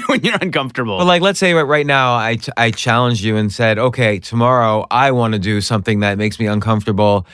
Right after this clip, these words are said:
Speaker 2: And as you put it, you put it really well. It's a, starts out as a thread, but I wanna follow that thread
Speaker 1: Mm-hmm.
Speaker 2: to see how far I can go. And that's the story. At the end is somehow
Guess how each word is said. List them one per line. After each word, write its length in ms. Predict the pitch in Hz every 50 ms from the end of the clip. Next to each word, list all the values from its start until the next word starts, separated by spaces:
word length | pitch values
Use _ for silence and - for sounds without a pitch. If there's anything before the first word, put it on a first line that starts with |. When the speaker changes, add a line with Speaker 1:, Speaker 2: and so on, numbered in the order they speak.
| - - -
Speaker 2:
And 160 | - 135 143
as 240 | - 147 165 170 143
you 100 | 185 165
put 180 | - 156 147 131
it, 40 |
you 100 | 127 131
put 140 | 120 151 143
it 60 | 139
really 200 | 123 139 143 139
well. 240 | 127 123 113 107 101 - - - - -
It's 120 | 120 -
a, 60 | 123 113
starts 520 | - - - - - - 147 143 139 -
out 160 | 147 143 135
as 80 | 127 117
a 80 | 123
thread, 360 | 120 - 131 139 147 143 127 107
but 120 | 117 110
I 80 | 113 117
wanna 280 | 120 120 120 117 117 - - _ _
follow 260 | - 123 123 127 123
that 180 | 123 117 113 113
thread 180 | 107 120 120 120
Speaker 1:
Mm-hmm. 60 | 92 -
Speaker 2:
to 20 |
see 160 | - - 117
how 160 | 117 113 110
far 280 | 101 - 113 107 107 104
I 100 | 104 104
can 120 | 98 104
go. 220 | 104 104 98 92 90
And 140 | 95 107 113
that's 240 | 127 135 131 -
the 100 | - 117
story. 400 | 117 - - - 127 117 98 92
At 120 | 98 107 -
the 140 | 120 120 -
end 320 | 131 156 160 151 139 117
is 140 | 117 104 -
somehow 480 | - 123 113 123 117 113 113 110 98